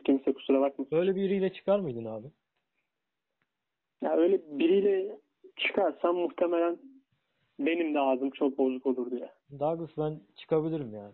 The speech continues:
Speaker 2: İtiraf edeyim. Çünkü askerden yeni geldim.
Speaker 1: <laughs>
Speaker 2: Bizim de bir <laughs> yani malum ihtiyaçlarımız var Douglas yani. Ne yapabiliriz abi? Sonuçta zor durumdayız yani. Bu, yani olabilir mi Douglas sence böyle bir şey?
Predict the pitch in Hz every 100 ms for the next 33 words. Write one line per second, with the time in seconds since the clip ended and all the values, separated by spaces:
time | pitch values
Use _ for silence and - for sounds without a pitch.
0 | - 131 139 143 139 135 131 127 117 139
1 | 135 135 127 147 135 143 139 139 135 117
2 | 113 123 _ _ _ _ _ - - -
3 | - - - 139 147 143 143 127 - 147
4 | 147 147 143 160 - - 208 196 - 147
5 | 143 147 143 139 143 143 143 147 143 -
6 | 151 139 - 151 151 139 127 120 110 107
7 | - 113 104 _ _ _ _ _ 139 147
8 | 156 131 127 123 131 135 160 147 143 143
9 | 139 - 156 156 - _ _ _ _ 143
10 | 175 190 185 143 123 117 113 113 113 123
11 | 127 _ 147 - _ - 143 139 127 131
12 | 143 156 202 156 127 117 - 120 123 110
13 | 110 - -